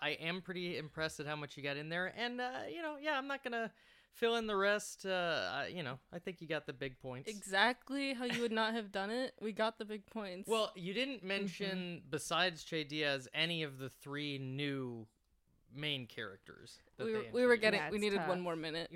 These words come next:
Speaker 1: <laughs> You know what?
Speaker 3: Mm-hmm.
Speaker 1: This is, this is the first time we've done a T V series sequel, on the show. It won't be the last because th-, that's happening all over the place now, but, uh, two minutes was maybe unfair for a full season of television. Anyway,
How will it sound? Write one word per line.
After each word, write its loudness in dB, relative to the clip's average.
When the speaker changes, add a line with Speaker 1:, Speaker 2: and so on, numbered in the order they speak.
Speaker 1:
<laughs> 0
You 2
know 4
what? 4
Speaker 3:
Mm-hmm. -2
Speaker 1:
This -2
is, -4
this 4
is -2
the 4
first -6
time 0
we've -4
done 2
a 0
T -10
V -6
series -8
sequel, -8
on -4
the -4
show. -4
It -10
won't -8
be -6
the -12
last -6
because -12
th-, -18
that's -8
happening -6
all -6
over -8
the -12
place -12
now, -8
but, -6
uh, -6
two 0
minutes 2
was -10
maybe -2
unfair -6
for -8
a -6
full -4
season -8
of -12
television. -6
Anyway, 6